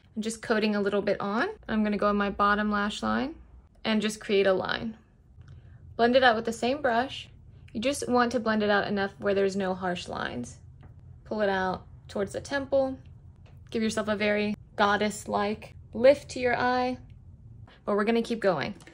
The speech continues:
Now, initially, this eyeshadow crayon is actually a bit more neutral, like, it's very taupe, but laying on top of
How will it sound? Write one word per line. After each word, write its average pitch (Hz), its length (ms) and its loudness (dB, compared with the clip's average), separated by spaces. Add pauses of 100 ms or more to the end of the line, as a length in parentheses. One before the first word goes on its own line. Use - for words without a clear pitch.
(360)
Now, 240 180 6
initially, 269 400 2
this 220 600 0 (380)
eyeshadow 202 540 2
crayon 220 580 0 (380)
is 208 140 0
actually 214 500 2
a 208 160 2
bit 202 400 0
more 202 540 2
neutral, 208 480 2
like, 226 180 4
it's 196 140 -6
very 196 260 4
taupe, 196 500 0 (540)
but 220 220 4
laying 240 240 4
on 269 100 2
top 247 380 0
of 196 240 0